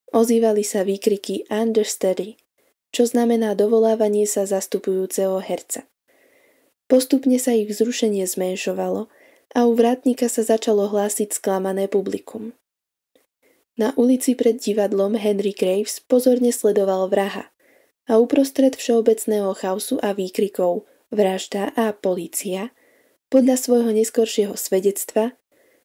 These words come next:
zachytil muža a nikdy ho nestratil z dohľadu, ani na chvíľu. Pri dokazovaní na súde uviedol, že, citujem, Prišiel strážnik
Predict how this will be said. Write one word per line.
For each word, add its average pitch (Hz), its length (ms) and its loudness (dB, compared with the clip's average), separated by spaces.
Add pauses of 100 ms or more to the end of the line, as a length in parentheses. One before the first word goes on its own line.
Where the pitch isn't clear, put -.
(120)
zachytil 240 560 2
muža 190 480 -4 (480)
a 226 80 -2
nikdy 233 480 2
ho 247 80 2
nestratil 208 640 2
z 214 160 -4
dohľadu, 196 560 -4 (320)
ani 214 240 4
na 254 160 2
chvíľu. 196 560 -6 (800)
Pri 214 160 4
dokazovaní 247 800 4
na 202 160 -2
súde 214 400 0
uviedol, 185 640 -2
že, 208 280 -12 (440)
citujem, 196 560 -4 (840)
Prišiel 254 400 4
strážnik 196 720 -4